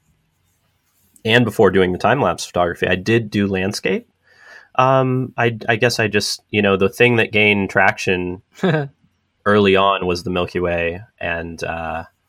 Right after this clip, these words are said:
Speaker 1: and the time lapse. And that was kind of, like, I guess, a phase that I was going through in my photography. And I really, I still enjoy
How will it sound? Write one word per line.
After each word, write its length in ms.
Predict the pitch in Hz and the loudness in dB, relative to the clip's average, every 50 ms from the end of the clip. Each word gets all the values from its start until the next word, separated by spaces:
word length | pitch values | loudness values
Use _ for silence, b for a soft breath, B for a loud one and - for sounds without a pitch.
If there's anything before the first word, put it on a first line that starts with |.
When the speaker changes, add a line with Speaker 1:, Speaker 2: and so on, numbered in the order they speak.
| _ _ _ _ _ _ _ _ _ _ _ _ _ - | _ _ _ _ _ _ _ _ _ _ _ _ _ -6
Speaker 1:
and 480 | 98 92 87 85 87 85 85 82 80 _ - | -6 -4 -4 -6 -8 -10 -14 -16 -16 _ -14
the 80 | - | -10
time 240 | - - 92 95 95 | -4 -2 -2 0 0
lapse. 260 | 90 85 87 - - | -2 -4 -4 -6 -4
And 80 | - 101 | -2 -2
that 80 | 95 | -2
was 120 | - 95 - | -2 -2 -4
kind 200 | - 117 110 110 | 0 0 0 0
of, 60 | 98 | 0
like, 220 | 98 90 87 - - | 0 -2 -2 -2 -4
I 80 | 95 | -4
guess, 200 | 90 90 92 - | -4 -4 -4 -4
a 60 | - - | -6 -8
phase 680 | - - - - 98 92 92 95 92 90 87 87 - | -10 -10 -6 -2 0 2 2 2 0 -2 -4 -8 -10
that 160 | - 92 90 | -10 -8 -8
I 120 | 87 87 87 | -8 -8 -6
was 200 | 87 87 87 - | -8 -8 -10 -10
going 320 | - 92 90 87 90 92 | -8 -8 -8 -8 -8 -10
through 400 | - _ - 90 90 87 87 90 | -12 _ -10 -8 -6 -6 -6 -8
in 340 | - 95 90 87 87 87 87 | -8 -8 -8 -8 -8 -8 -8
my 160 | 87 85 85 | -10 -10 -12
photography. 720 | - - - - - 95 90 90 87 - - - - - - B B B B | -14 -18 -16 -10 -6 -6 -4 -6 -6 -10 -12 -12 -12 -12 -12 B B B B
And 100 | 117 120 | 2 2
I 40 | 127 | 2
really, 600 | 127 123 135 151 160 165 160 156 139 104 - - _ _ _ - - - - | 4 4 2 4 4 4 4 2 0 -2 -4 -8 _ _ _ -20 -16 -10 -6
I 80 | 110 | -4
still 480 | 104 - - - - - 170 170 131 104 | -4 -2 -4 -4 0 2 2 4 4 2
enjoy 520 | 92 90 87 90 87 87 80 85 85 - | 2 0 -2 -2 -2 -2 -2 -4 -6 -8